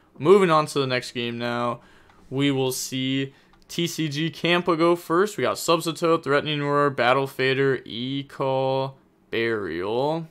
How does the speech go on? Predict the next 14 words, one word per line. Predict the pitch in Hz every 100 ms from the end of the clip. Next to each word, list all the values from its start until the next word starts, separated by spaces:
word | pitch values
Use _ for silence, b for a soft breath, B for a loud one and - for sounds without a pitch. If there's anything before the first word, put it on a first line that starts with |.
| _
They | 117 123
have | 113 107
Return, | 95 101 - 143 147 147 147 147 143
Caius, | - - - 135 139 135 139 139 -
Mystic | 123 131 139 131
Tomato, | 131 123 127 127 127 127 131
Mask | 117 120 127 -
of | 135 127
Restrict, | 127 - - 123 127 127 _ b b _
Zombie | - 123 139 135 135
Master, | 131 127 131 - - 131 131 131 135
and | -
then | 107 98
Sangan. | 131 - 156 160 160 151 156 156 156 156